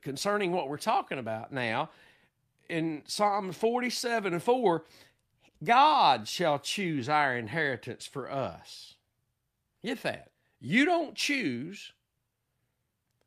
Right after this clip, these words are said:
God's will for your life. It's his will for your life. Do you understand that? This, this is what all this, uh, white magic and voodoo and witchcraft in the churches, we, we,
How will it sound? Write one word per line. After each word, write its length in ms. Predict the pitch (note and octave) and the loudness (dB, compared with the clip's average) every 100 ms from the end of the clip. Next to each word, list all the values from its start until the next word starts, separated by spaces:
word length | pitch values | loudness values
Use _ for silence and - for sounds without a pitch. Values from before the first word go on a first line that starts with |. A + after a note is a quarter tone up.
| - | -10
God's 440 | B2+ F#3+ F#3+ E3+ D#3+ | 2 6 6 4 -2
will 360 | A#3 C#4 G3 | -4 0 0
for 140 | D#3+ G3+ | 2 2
your 180 | F#3+ G#3+ | 2 2
life. 220 | B3 - | 2 2
It's 280 | A#3 A3+ - | 0 -2 -6
his 340 | D4 F4 C4+ | -2 -2 -2
will 460 | D#3 D3 A2+ F2 F2 _ - | -4 -4 -4 -8 -12 _ -10
for 160 | F3 | -4
your 240 | D#3+ D3 C#3 | -2 0 0
life. 360 | C3+ F2+ F2+ _ | -2 -2 -8 _
Do 80 | C#3 | -6
you 140 | G3+ A3 | -2 -2
understand 480 | G#3 - A3+ G3+ | -4 -4 -2 -2
that? 240 | B2+ F2+ - _ - - | -4 -6 -14 _ -14 -4
This, 220 | G#3+ - - _ _ _ _ | -4 -4 -14 _ _ _ _
this 220 | F3+ G#3+ | -4 -4
is 140 | E4 | -6
what 160 | C4+ A#3+ | -4 0
all 220 | A#3 A#3 | 2 4
this, 280 | A3 G#3 - - - - - | 4 2 -4 -14 -20 -20 -8
uh, 840 | - D#3+ D3 C3 A#2 C3+ C3+ B2 - | -2 -2 -2 -8 -8 -12 -12 -14 -6
white 320 | F3+ A3 A3 F3 | 0 2 2 2
magic 560 | G#3 G#3+ G#3+ A3+ - | 4 4 0 -4 -4
and 120 | D3 | -4
voodoo 540 | C3 G#3+ A3+ G3+ G#3 G#3 | 4 4 6 6 6 4
and 100 | D3+ | 0
witchcraft 680 | A3 A#3+ - F3 E3 D#3 F3 | 0 -2 -2 2 2 0 -4
in 120 | E3 | -6
the 60 | |
churches, 500 | D#3 B3+ B3+ - D#3 | -4 0 0 0 -6
we, 300 | D3+ A#3+ B3 - - - | -4 -4 -6 -12 -20 -8
we, 460 | G#3 G#3+ E3+ G3+ | -6 -6 -2 -2